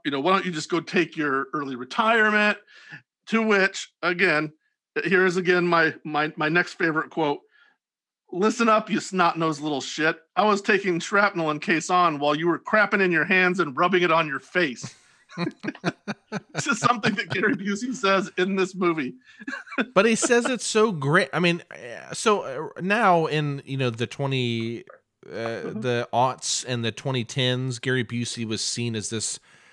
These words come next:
Speaker 2: uh, sometimes reality T V guy who's just completely legitimately crazy.
Speaker 1: Yeah.
Speaker 2: At this time, he was just, like, an actor who did,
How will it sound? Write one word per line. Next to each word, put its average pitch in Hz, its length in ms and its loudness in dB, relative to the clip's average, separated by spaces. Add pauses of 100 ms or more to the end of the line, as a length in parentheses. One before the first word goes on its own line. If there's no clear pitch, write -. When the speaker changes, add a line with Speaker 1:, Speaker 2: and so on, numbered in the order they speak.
(360)
Speaker 2:
uh, - 60 -8
sometimes 135 760 -2
reality 117 560 2
T 117 300 -6
V 117 520 -2 (380)
guy 120 380 4
who's 113 220 -4
just - 240 -4 (340)
completely 139 800 -2
legitimately 110 1000 -2
crazy. 110 720 -4 (540)
Speaker 1:
Yeah. 185 260 0
Speaker 2:
At 147 180 2
this - 260 -6
time, 170 260 4
he 180 140 2
was 220 180 0
just, 175 260 0
like, 139 440 0 (600)
an 135 140 -2
actor 139 540 2
who 131 220 0
did, 127 520 2